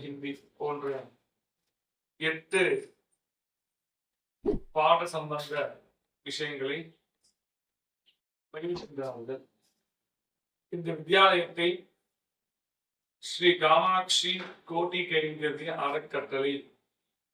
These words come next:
என்னும் அறக்கட்டளை நடத்தி வருகின்றது. தமிழகத்தில் இருக்கக்கூடிய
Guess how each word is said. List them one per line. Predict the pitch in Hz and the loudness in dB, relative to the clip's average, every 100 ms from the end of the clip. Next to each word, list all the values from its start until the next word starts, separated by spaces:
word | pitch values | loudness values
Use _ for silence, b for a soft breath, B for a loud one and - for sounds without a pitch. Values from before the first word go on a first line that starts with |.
| _ _ _ _ _ _ _ _ | _ _ _ _ _ _ _ _
என்னும் | 151 143 139 123 _ _ _ _ _ | -12 -10 -12 -14 _ _ _ _ _
அறக்கட்டளை | 139 - - 143 131 143 165 - _ _ _ _ _ _ _ _ _ _ | -18 -18 -20 -12 -8 -8 -10 -18 _ _ _ _ _ _ _ _ _ _
நடத்தி | 151 151 151 147 | -6 -6 -2 -2
வருகின்றது. | 131 127 123 120 117 - _ _ _ _ _ _ _ _ _ _ _ _ _ | -2 -6 -10 -10 -10 -14 _ _ _ _ _ _ _ _ _ _ _ _ _
தமிழகத்தில் | 165 185 196 190 175 170 | -2 2 0 0 -2 -6
இருக்கக்கூடிய | 160 - 147 143 | -8 -12 -6 -2